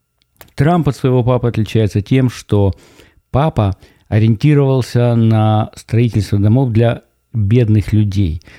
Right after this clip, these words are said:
И папа подсел на такую интересную фишку, когда правительство американское, э, пыталось поддержать, ну, если провести аналогию, ну, типа хрущевки делать.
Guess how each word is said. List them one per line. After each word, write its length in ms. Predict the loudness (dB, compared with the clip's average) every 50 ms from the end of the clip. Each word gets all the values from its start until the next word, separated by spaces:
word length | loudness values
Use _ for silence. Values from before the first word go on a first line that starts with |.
| -20 _ _ _
И 80 | -6 -2
папа 300 | 0 0 0 0 -2 -2
подсел 480 | -2 -4 -6 -6 -2 -2 0 2 2
на 180 | 2 0 0 -2
такую 340 | -4 -6 -6 -2 -2 0 0
интересную 540 | 0 0 0 0 0 0 0 0 0 -2 0
фишку, 460 | 0 -2 -2 -2 -2 -2 -2 -2 -2
когда 560 | -2 -4 -4 -2 -2 -2 0 0 0 0 -2 -2 -6 -12 -20 _ _ _ _ -8 _
правительство 460 | 0 2 2 2 0 -2 -2 -2 0
американское, 800 | 2 2 0 2 0 0 0 0 0 -2 -2 -2 0 0 0 -2 -4 -8 _ _ _ _ _ _ _ _ _ -20 -20 _ -10
э, 100 | -8 -8 -8 _ _
пыталось 680 | -4 -4 -4 _ -2 0 2 2 2 2 0 -2 -2 -4
поддержать, 1040 | _ -4 -4 -2 -2 -2 -2 0 0 0 0 2 2 0 0 -2 -4 -6 -14 -20 -20 _ _ _ _ _ _ _ _ _ _
ну, 140 | 0 0 0
если 340 | 0 0 0 0 0 0 -2 -6 -8
провести 420 | -6 -4 -2 -2 -2 -2 -2 -2
аналогию, 440 | 0 2 2 2 2 0 0 2 2
ну, 140 | 0 0 0
типа 260 | -2 -2 -2 -2 -2
хрущевки 680 | -2 0 -2 -2 -2 -2 -2 -2 -2 -2 -4 -6 -8 -6
делать. 420 | -6 -6 -6 -6 -8 -10 -12 -16